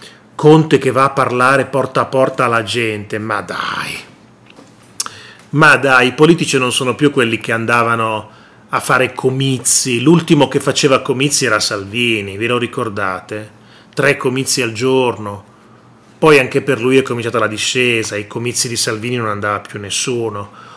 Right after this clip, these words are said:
Oggi non li fa neanche più perché sa che non si presenta nessuno. Quando hai l'otto per cento non viene più nessuno a vederti. E così, eh,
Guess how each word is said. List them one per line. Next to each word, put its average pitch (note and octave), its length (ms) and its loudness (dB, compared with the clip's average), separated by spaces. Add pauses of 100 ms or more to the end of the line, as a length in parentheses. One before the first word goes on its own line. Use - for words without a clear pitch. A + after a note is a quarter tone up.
(120)
Oggi D3 280 6
non C3+ 140 2
li B2 100 0
fa C3+ 200 2
neanche B2 400 0
più B2 260 2
perché A#2 260 -4
sa A#2 220 -2
che A#2 140 -10
non A2 100 -8
si - 160 -6
presenta A2 420 -6
nessuno. G#2+ 560 -6
Quando A#2 320 -2
hai C3 320 4 (440)
l'otto C#3 380 2
per C#3 160 0
cento B2+ 500 -2
non A2+ 140 -6
viene A2 200 -6
più G#2 160 -12
nessuno G#2+ 480 -6
a G2+ 40 -8
vederti. G2+ 680 -8 (1160)
E F3+ 100 0
così, D3 580 2
eh, A#2 520 -6